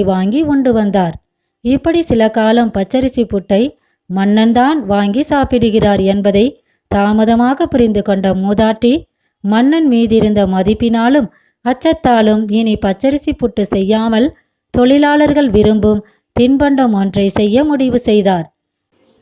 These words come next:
இருப்பினும் பாட்டிக்கு தெரிந்தது எல்லாம் பச்சரிசியை கொண்டு பலகாரம் செய்யும் வித்தை மட்டும்தான். உடனடியாக பச்சரிசி மாவில் கொஞ்சம் உப்பை போட்டு அதில் மாவு பிசைந்து மோதிரம் சைஸில் கைகளால் பிழிந்து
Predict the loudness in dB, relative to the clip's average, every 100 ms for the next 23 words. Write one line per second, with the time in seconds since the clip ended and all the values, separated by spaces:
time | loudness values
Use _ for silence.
0 | _ 2 2 4 2 4 2 2 0 0
1 | -2 -2 0 0 0 0 0 2 2 0
2 | 0 -2 -2 -2 -2 -2 -2 -2 0 0
3 | 0 0 0 0 0 0 0 0 0 -2
4 | 0 -2 -2 -4 -2 -2 -2 -2 -2 -2
5 | 0 0 -2 -6 _ _ _ _ -6 0
6 | 2 4 4 4 2 0 0 0 0 0
7 | 0 -2 -2 0 0 0 0 -4 _ _
8 | -2 0 2 0 0 0 0 0 0 0
9 | 0 0 0 0 0 2 0 -2 -2 0
10 | 0 0 0 0 0 -2 -4 _ _ _
11 | _ _ _ _ _ _ _ 0 2 2
12 | 2 2 2 2 2 2 2 0 -2 -2
13 | 0 2 2 2 2 2 0 2 2 2